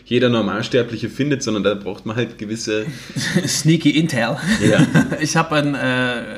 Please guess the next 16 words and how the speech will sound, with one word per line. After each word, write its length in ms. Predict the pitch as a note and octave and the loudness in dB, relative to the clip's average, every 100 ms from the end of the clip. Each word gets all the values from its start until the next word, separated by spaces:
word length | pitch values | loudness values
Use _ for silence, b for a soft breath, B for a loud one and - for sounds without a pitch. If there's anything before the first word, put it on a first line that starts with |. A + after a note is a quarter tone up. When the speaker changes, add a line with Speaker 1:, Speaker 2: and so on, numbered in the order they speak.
| F2 | -12
Speaker 2:
R 160 | - C3+ | -6 -4
T 120 | C#3 | -2
L 200 | A#2+ E3+ | -2 0
ist 160 | D#3+ - | -2 -4
ja, 320 | C#3 C#3 C3 | -2 -2 -2
was 120 | B2 | -6
auch 140 | C#3 - | -8 -6
viele 240 | - G#3 | 0 2
nicht 200 | F3 - | 2 -2
wissen, 280 | E3 - C3+ | -6 -4 -4
ihr 240 | C3+ B2+ | -2 -2
alle 140 | C#3 D#3 | -4 -6
Zuhörer 460 | D#3 D#3 C#3+ C3+ B2 | -4 -4 -2 -2 0
und 80 | |
Speaker 1:
Radio 200 | G#2+ A#2 | 2 4
Speaker 2:
Zuhörerinnen. 120 | C#3 | 4